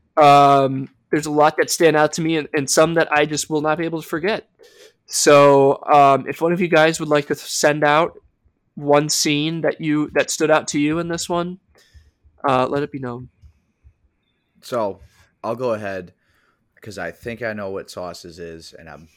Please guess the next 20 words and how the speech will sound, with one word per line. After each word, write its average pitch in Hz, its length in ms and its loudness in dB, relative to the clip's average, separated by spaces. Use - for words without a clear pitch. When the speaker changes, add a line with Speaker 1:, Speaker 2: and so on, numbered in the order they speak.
Speaker 2:
not 87 220 -18
gonna 85 160 -20
pick - 260 -20
it, 85 200 -16
although 85 180 -14
it's 82 160 -18
a - 40 -20
good 82 180 -18
one. 85 240 -14
Speaker 1:
<laughs> - 220 -20
Speaker 2:
John, 104 300 -6
I, 98 180 -14
I'll 101 200 -10
leave 104 300 -12
you 101 260 -14
to 92 380 -12
kinda 90 200 -16
give 90 160 -12
out 87 120 -8
a 87 40 -10